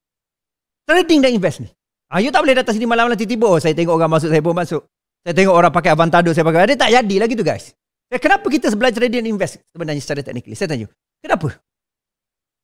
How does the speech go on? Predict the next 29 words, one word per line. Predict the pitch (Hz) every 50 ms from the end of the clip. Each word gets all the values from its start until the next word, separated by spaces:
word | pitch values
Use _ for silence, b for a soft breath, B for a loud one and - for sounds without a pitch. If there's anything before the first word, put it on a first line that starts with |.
| _ _ _
Kenapa, | - 277 330 302 359 349
guys, | 226 262 226 - -
kita | 240 208 233
kena | 233 - 254 247 254
belajar | 196 220 226 226 226 202 160 170 226 269 302 339 427 453 427 - _ _ _
iaitu | _ 175 202 254 247 240 - 277 262 214
invest | 277 285 269 233 185 196 156 123 -
sebenarnya? | 123 110 - 95 - _ _ _
Kenapa | - 240 269 294 269
kita | 311 240 240
kena | 269 277
belajar | 247 262 262 214 233 233
trading, | - 233 226 180 170 135 120
guys? | 101 104 - - _ _ _ _ _ _ _ _ _
Apakah | - 226 202 240 349 -
tujuan | - 302 269 190 226 294 302 294
kita | 214 254 196 254 208
belajar | 208 233 233 240 208 185 294 294
trading? | 294 214 226 220 202 202 285 277
Apa, | 294 262 220 240 214
kenapa | 294 294 415 -
kita | 370 247 302 226 -
kena | 262 247 254
poya? | - - - 330 403 440 453 330 214 175 165 233
Ini | 262
semua | 294 - 269 - -
poya. | - - - - - 190
Kenapa | 165 208 277 269
kita | 233 254